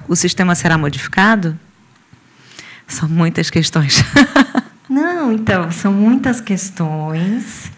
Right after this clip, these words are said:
Speaker 2: E isso, pra gente responder isso, a gente tem que ir pra norma de matrícula, normas de habilitação. Né? Existe uma máxima no direito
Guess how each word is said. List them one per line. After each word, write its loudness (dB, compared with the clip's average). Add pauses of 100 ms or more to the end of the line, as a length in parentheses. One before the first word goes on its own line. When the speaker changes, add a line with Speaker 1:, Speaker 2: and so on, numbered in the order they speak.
(120)
Speaker 2:
E 2
isso, -4
pra -2
gente -4
responder -6
isso, -4
a -2
gente -4
tem -2
que -4 (540)
ir -4
pra -4
norma 0
de -4
matrícula, -6 (220)
normas 0
de -4
habilitação. -4 (1500)
Né? -6 (640)
Existe -2
uma 2
máxima 2
no 0
direito -2